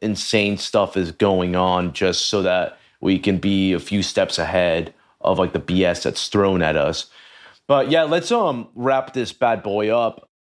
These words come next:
I know that you've been quite busy cranking out content on YouTube, Jack. So just please promote your work and tell my listeners where they can keep up with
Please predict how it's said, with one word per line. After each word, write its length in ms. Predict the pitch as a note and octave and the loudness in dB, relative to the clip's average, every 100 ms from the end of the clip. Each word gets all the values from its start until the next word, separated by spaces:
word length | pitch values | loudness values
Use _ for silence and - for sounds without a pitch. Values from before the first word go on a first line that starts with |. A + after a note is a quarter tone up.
| - | -2
I 120 | C#3+ | 0
know 180 | D3 E3 | 2 2
that 160 | D#3 C#3 | 0 -2
you've 280 | C3+ A2+ | -6 -6
been 500 | - B2+ B2 A#2 G2 - _ _ _ _ - | -2 0 0 -2 -4 -10 _ _ _ _ -8
quite 380 | - C#3 C3 - | 0 0 0 0
busy 340 | A#2 A2+ A2+ | 0 0 -4
cranking 400 | - B2 A2 A2+ | -2 -2 -2 0
out 240 | A2+ G2 | 0 -2
content 580 | - A2 G#2+ - A2+ G#2 - | -2 -2 -2 -2 -2 -2 0
on 240 | G2+ F#2+ | 0 0
YouTube, 460 | F#2 G#2+ - G#2 E2 | 0 -2 0 -2 -2
Jack. 400 | - G2+ F#2 - | 0 0 0 -2
So 320 | - A2+ G#2+ | 0 2 2
just 280 | - A2+ - | 0 -4 -6
please 760 | - C3+ C#3+ D3 B2 G#2+ - - _ - | -4 0 2 2 0 -2 -4 -14 _ -4
promote 520 | C3 A#2 A#2 A#2 A#2 | 2 4 4 2 0
your 200 | A#2+ G2+ | -2 0
work 360 | F#2+ G#2+ G#2 D2 | 0 0 0 -2
and 200 | G#2 F#2 | -6 -2
tell 240 | A2 A2 | 0 2
my 220 | G#2+ G#2 | 2 0
listeners 640 | F#2 G2 - G#2 G2 F#2 F#2 | 0 -2 -2 -2 0 -2 -2
where 200 | G2 F#2 | 0 0
they 120 | G2 | -2
can 160 | F#2+ | -4
keep 400 | F2 - G2+ F2+ | -8 -8 -8 -2
up 280 | G2 F#2+ - - | 0 0 -2 -2
with 320 | G2 F2 - | 0 0 -4